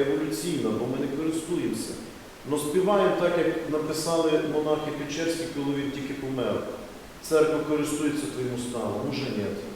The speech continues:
Уже факт, що не користується. Ось тому не все те погане зміст моєї проповіді,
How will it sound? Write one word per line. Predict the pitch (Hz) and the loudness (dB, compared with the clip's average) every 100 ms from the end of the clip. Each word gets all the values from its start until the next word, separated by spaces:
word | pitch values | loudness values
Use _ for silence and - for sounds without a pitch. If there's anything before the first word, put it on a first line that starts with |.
| - - - - - - - - - - - 123 | -12 -16 -18 -18 -18 -18 -18 -18 -18 -18 -16 -8
Уже | 131 143 | -2 0
факт, | 147 151 139 - | 0 2 2 2
що | - 120 | 0 -2
не | 113 117 | -2 0
користується. | 117 117 120 104 - - - - - - - - - 127 | -2 -2 -4 -4 -4 -6 -10 -12 -14 -16 -18 -16 -8 2
Ось | 131 127 | 2 2
тому | 160 175 180 | 0 4 4
не | 175 | 4
все | 175 175 180 190 175 156 - - - | 4 2 4 6 6 4 2 -2 0
те | 160 | 4
погане | 151 156 143 147 180 175 143 113 107 - - - - 101 - | 4 4 0 0 0 0 0 0 0 -4 -8 -12 -14 -12 -8
зміст | 143 143 117 - - 107 | -4 -2 -2 -4 -8 -6
моєї | 117 117 120 | -4 0 -2
проповіді, | 120 123 - 98 95 95 | -2 -2 -2 -4 -6 -6